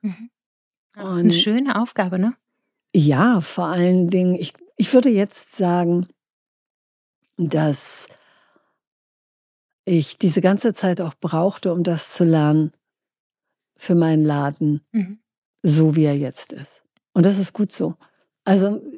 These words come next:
Speaker 2: ich durfte einfach die unterschiedlichsten Bereiche kennenlernen und, ähm, es war immer mehr als n-, nur das Geschäft. Ich habe zum Beispiel mit Daniela Mellis gearbeitet, ich habe mit Stefanie Dettmann gearbeitet,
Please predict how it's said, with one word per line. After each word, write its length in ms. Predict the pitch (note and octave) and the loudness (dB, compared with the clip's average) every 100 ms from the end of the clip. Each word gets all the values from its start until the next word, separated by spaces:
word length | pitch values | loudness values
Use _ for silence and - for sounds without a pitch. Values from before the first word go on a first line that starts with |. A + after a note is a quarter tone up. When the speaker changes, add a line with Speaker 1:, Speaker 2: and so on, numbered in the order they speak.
| - | -10
Speaker 2:
ich 140 | G4 - | -8 -2
durfte 320 | A3+ - G#3 | -2 -2 -4
einfach 240 | G3 G3 | -2 -2
die 140 | F3 G3+ | -4 -2
unterschiedlichsten 840 | G#3+ A3 F#3+ G3 A3 F#3+ - G#3 | 0 0 0 -2 -2 -6 0 2
Bereiche 480 | F#3 F3+ F3 - F3 | 2 2 0 0 -2
kennenlernen 720 | F3+ F3 F#3 F3 E3 D#3+ E3 - _ _ _ _ - | 0 2 2 2 2 0 -2 -6 _ _ _ _ 2
und, 400 | F#3+ E3+ D#3+ - | 4 4 0 -4
ähm, 320 | E3+ D#3+ - _ _ _ _ - | -4 -4 -6 _ _ _ _ -8
es 160 | F#3 | -2
war 200 | F#3 F3+ | -2 0
immer 240 | G3+ G#3 G3+ | 2 2 2
mehr 360 | F#3+ F#3+ F#3 | 0 0 -2
als 300 | - F3 - | -6 -10 -4
n-, 140 | G3 - _ _ | -4 -4 _ _
nur 300 | G#3+ F#3+ G3+ | 2 4 4
das 200 | F#3 E3 | 0 -4
Geschäft. 560 | - D3+ E3+ - - _ _ _ _ _ _ _ _ _ | -6 -8 -8 -8 -16 _ _ _ _ _ _ _ _ _
Ich 200 | - - | -8 -4
habe 720 | F3+ F3 E3 E3+ E3+ E3 E3+ - | 0 2 2 2 0 0 -2 -6
zum 160 | - | -4
Beispiel 280 | E3+ - F#3 | -4 -2 0
mit 160 | F3 C#3 | 0 -2
Daniela 600 | B2 C#3+ D3+ D#3 D#3 D#3+ _ _ _ | -8 -6 -2 -2 -2 -6 _ _ _
Mellis 400 | E3+ F3+ F#3 - | 2 2 2 -2
gearbeitet, 720 | F3+ E3+ E3+ E3 D#3+ D#3 D#3+ | -8 -2 0 0 0 -2 -8
ich 180 | G3+ - | -8 -4
habe 320 | F3 E3+ E3+ | -2 0 0
mit 400 | E3+ E3 D#3+ D#3 | 0 0 0 -4
Stefanie 600 | - - F3 - F3 E3+ | -8 -2 -2 0 0 2
Dettmann 480 | E3 F#3 - F3+ F3 | 0 -2 0 0 0
gearbeitet, 760 | E3 E3 E3 D#3+ E3 D#3+ E3+ | -2 -2 -2 0 -2 -2 -4